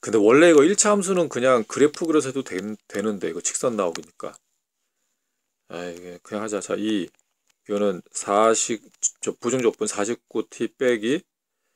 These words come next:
그, 이 뭐냐, 사점구, 사점구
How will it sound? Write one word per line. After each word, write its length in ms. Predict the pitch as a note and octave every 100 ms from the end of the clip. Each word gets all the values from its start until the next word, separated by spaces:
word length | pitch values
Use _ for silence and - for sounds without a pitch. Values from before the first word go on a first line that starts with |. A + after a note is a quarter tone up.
| _ _ _ _ _ _ _ _ _ _ _ _
그, 640 | - F2 E2+ E2+ E2+ E2
이 40 | - -
뭐냐, 260 | F#2 G#2
사점구, 1080 | - - G#2 - D3 C3 B2+ - A2 A2 G#2
사점구 840 | - - A2 - D3+ C#3 C3+ B2